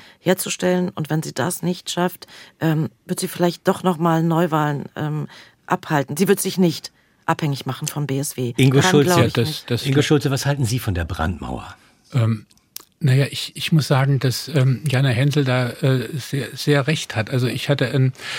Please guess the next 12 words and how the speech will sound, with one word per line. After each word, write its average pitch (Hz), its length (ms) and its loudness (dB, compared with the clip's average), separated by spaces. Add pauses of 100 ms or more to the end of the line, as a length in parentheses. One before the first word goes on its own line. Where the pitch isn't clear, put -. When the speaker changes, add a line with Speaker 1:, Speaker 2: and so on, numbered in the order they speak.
(320)
Speaker 3:
ähm, 123 380 4 (120)
hatte 135 180 2
mit, - 440 0
ähm, 117 380 2 (360)
sachsen-anhaltinischen 131 1080 2
Politikern 147 1040 2
zu - 180 0
tun, 160 320 2
weil 127 140 2
wir 117 100 2
mit 120 140 0
der 123 140 2